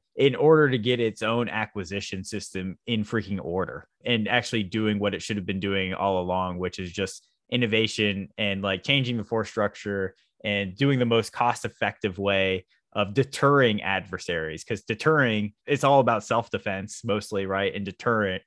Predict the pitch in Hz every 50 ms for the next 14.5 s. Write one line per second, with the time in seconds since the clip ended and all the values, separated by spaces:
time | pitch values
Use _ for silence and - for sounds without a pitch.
0 | _ - 113 104 101 - 120 113 107 95 92 92 92 104 - _ - _ _ _
1 | _ - 117 110 110 104 104 101 92 104 101 98 95 95 95 95 95 92 92 90
2 | 90 - _ _ _ _ _ _ _ _ - 120 117 - 117 110 110 113 107 98
3 | 92 95 101 98 101 98 95 98 95 90 - - 113 104 98 95 98 95 92 87
4 | - 107 101 98 - - - 95 90 90 92 90 - - 85 90 87 82 98 98
5 | 92 92 90 85 82 82 78 - - 92 92 90 - 76 76 76 78 - - -
6 | 95 87 85 85 - _ _ _ _ _ _ _ 147 160 170 160 147 127 127 127
7 | 131 131 156 156 180 151 143 120 123 117 131 123 - 123 120 117 123 117 113 107
8 | 98 90 - _ - - 113 110 107 104 98 95 101 95 95 92 90 - _ _
9 | _ _ _ _ _ _ - - 101 98 95 92 147 - - 107 101 90 - -
10 | - 90 92 90 90 - - - 90 87 87 85 - - _ _ - 117 104 -
11 | 101 98 101 92 - 101 95 95 87 - 92 117 113 110 117 113 101 117 110 98
12 | 87 107 110 101 101 - - - 107 104 101 95 90 85 - - 107 101 98 95
13 | 92 87 85 - 98 98 92 87 87 - _ _ _ _ _ - 101 - - -
14 | 101 98 92 90 90 92 90 87 87